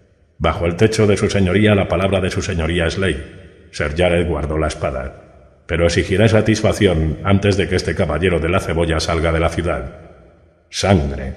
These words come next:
aulló la mujer del taburete. "Eso es lo que nos trae esta cebolla de mal agüero, mi señor.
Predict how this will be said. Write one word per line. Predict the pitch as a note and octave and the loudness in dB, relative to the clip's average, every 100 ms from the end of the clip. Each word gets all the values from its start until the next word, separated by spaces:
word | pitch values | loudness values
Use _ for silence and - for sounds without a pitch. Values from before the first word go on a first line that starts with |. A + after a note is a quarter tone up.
| - | -10
aulló | D#2 D#2 D#2 F2 | -6 -4 0 2
la | E2 | 2
mujer | D#2+ - D#2 | 0 -2 -2
del | D2+ D2+ | -2 -4
taburete. | D#2 D#2 E2+ D2+ C#2+ C2+ - - - - | -2 0 -2 -2 -6 -10 -12 -20 -20 -8
"Eso | - G2 - A2+ | 2 2 6 8
es | A#2 - | 6 6
lo | G#2+ | 2
que | G#2 | 4
nos | F#2 - | 2 2
trae | A2 G#2 | 2 2
esta | F#2+ G#2+ | 2 0
cebolla | - F2 G2+ F#2+ | 0 2 2 4
de | F2 | 2
mal | F2+ F#2+ | 2 2
agüero, | F2+ G#2 F2+ D#2 | 2 2 2 0
mi | D#2+ | -2
señor. | - F2+ F2+ D#2 | -2 0 0 -4